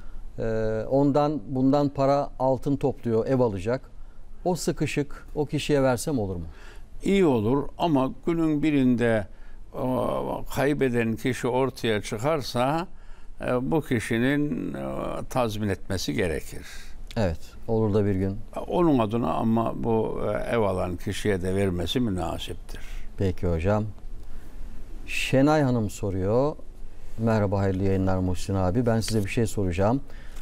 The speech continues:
Speaker 1: Doğuştan sağ elini bir şekilde kullanmayan arkadaşım solla yiyip içiyor.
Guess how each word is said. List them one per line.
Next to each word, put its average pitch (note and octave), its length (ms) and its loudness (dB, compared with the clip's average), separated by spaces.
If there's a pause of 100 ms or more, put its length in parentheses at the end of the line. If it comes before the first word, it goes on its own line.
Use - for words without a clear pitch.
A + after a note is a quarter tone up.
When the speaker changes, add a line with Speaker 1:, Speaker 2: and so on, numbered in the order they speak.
(260)
Speaker 1:
Doğuştan D#3+ 600 2
sağ D#3 400 2
elini C3 440 4
bir C#3+ 120 2
şekilde C3 540 -2 (120)
kullanmayan A#2+ 760 2 (560)
arkadaşım A2 720 0
solla C#3 440 2
yiyip A2+ 320 2
içiyor. A#2 480 2